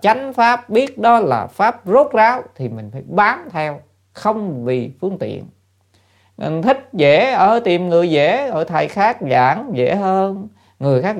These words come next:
giảng nghe thôi. Nhưng mà cái đó là họ giảng trong thế gian, nó không có lợi ích gì cho,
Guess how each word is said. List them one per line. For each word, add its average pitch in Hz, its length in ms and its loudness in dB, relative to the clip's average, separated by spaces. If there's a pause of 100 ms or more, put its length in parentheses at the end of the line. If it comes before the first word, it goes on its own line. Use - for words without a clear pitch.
giảng 139 280 0
nghe 180 480 -4
thôi. 190 220 -4
Nhưng 214 140 0
mà 208 100 2
cái 233 100 -2
đó 247 140 2
là 190 180 -2
họ 151 140 -8
giảng 165 380 -6
trong 233 180 -12
thế 254 160 -4
gian, 226 520 0 (440)
nó 247 100 -10
không 233 260 -6
có 240 120 -2
lợi 139 240 -2
ích 254 180 -4
gì 143 460 -6
cho, 170 100 -6